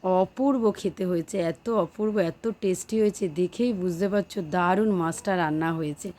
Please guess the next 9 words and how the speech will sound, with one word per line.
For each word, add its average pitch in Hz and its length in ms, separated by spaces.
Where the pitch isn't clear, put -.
তারপরে 196 480
দিয়ে 165 240
দিল 208 220
পাবদা। 156 460
পাবদা 190 360
খেতে 196 320
কারা 180 320
ভালোবাসো 170 680
অবশ্যই 180 560